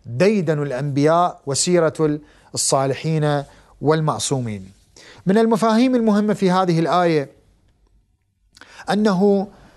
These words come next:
الغرور يؤدي بالإنسان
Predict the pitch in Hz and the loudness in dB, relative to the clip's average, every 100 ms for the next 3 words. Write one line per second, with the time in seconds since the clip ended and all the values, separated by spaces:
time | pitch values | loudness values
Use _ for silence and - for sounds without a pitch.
0 | - - 202 180 190 233 254 233 - 170 | -10 0 0 2 4 4 4 2 0 2
1 | 175 202 170 190 165 160 160 147 - 190 | 2 0 0 0 0 -2 -4 -4 0 0
2 | 196 190 | 0 -2